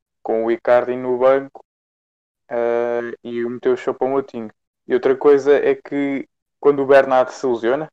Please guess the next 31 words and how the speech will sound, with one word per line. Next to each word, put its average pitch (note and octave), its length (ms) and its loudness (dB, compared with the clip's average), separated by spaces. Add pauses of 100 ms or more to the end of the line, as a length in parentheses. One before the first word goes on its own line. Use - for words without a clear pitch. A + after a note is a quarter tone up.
eh, G#2 400 0
porque - 180 -6
ele A2 100 -2
pede A#2 420 0
desesperadamente A#2+ 680 -4
para A2+ 280 -2
sair B2 240 -4
lá A#2 180 0
no A2+ 140 -8
lance B2 240 -6
e A#2 60 -10
ele A2 200 -2
até A2 340 -4 (320)
depois B2 200 -4
vai B2 180 2
chorar A#2+ 280 2
para A#2+ 140 0
o A#2 60 4
banco, A#2+ 260 -2 (480)
acho B2+ 280 2
que C#3 100 0
aí C#3 220 0
o, C3+ 360 0 (300)
o C#3 100 -6
Tuchel D3 400 0
deveria C3+ 280 -2
ten-, B2+ 400 -8 (300)
ter C3 140 0
tentado B2+ 440 4
outra B2+ 220 2
abordagem B2+ 600 2